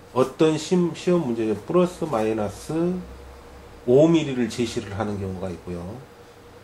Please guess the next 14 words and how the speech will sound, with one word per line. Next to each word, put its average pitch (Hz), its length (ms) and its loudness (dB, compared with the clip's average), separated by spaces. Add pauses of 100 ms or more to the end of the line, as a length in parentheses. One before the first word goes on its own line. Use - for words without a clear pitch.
(640)
십 - 220 -6
밀리를 202 380 2
제시를 113 420 -2
하는 107 180 -4
경우가 95 300 -6
있습니다. 87 400 -12
그 123 520 4
이상이 120 460 -2
벗어나게 110 560 -2
되면 101 260 -6
실격입니다. 165 920 -4
실격이라고 156 640 0
하는 104 180 -6
것은 104 320 -4